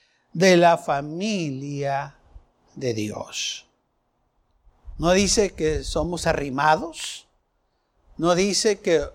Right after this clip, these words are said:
somos visitantes, no, dice que somos miembros de la familia. O sea, o sea, hacemos parte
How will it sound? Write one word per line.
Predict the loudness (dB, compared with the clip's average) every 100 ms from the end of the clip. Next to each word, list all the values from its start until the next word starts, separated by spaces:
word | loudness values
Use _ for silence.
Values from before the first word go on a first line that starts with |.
| -10 -8
somos | -2 2 2 2 -4 -6
visitantes, | -8 -8 -4 0 0 0 -12 -12 -10 -12 -16 _ _ _ _ -14
no, | -6 -2 -2
dice | -4 -6 -4
que | -4
somos | -2 -2 -4 -2
miembros | 0 0 -2 -12 -16 -16 _ _ _ _ 0
de | 2
la | 2
familia. | 0 -6 -2 0
O |
sea, | 4 4 2 -10 -8
o | 2
sea, | 4 4
hacemos | 2 0 0 -6
parte | -2 4 6 6 2 -6 -4 -4 -4